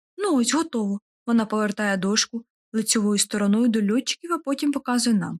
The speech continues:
«Щойно ви зрозумієте, які фігури поєднувати, щоб створити певні символи, варіацій комбінування стане незліченна кількість».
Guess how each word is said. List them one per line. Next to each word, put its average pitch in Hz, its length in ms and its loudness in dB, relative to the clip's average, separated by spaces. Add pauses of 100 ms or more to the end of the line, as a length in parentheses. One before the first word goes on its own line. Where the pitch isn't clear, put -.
(140)
«Щойно 226 420 2
ви 214 100 4
зрозумієте, 196 600 2
які 196 180 -8
фігури 190 400 -2
поєднувати, 208 760 -2 (540)
щоб 359 200 -4
створити 339 420 -2
певні 330 340 0
символи, 330 560 0 (560)
варіацій 302 460 0
комбінування 320 680 0
стане 320 520 -2 (340)
незліченна 294 540 0
кількість». - 520 -10